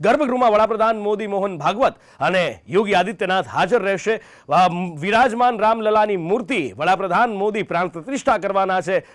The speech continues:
મંગળ ધ્વનિના આરંભ સાથે આ પ્રાણ પ્રતિષ્ઠા મહોત્સવ શરૂ થવાનો છે. બાર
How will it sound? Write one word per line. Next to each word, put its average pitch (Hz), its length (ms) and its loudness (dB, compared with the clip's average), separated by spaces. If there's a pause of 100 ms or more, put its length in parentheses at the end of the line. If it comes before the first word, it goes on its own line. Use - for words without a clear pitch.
મંગળ 269 440 2
ધ્વનિના 220 640 -2
આરંભ 240 420 4
સાથે 165 440 0
આ 120 120 -6
પ્રાણ 226 360 -2
પ્રતિષ્ઠા 196 520 -4
મહોત્સવ 190 460 -2
શરૂ 202 260 -6
થવાનો 170 420 0
છે. 143 220 -4 (240)
બાર 190 280 4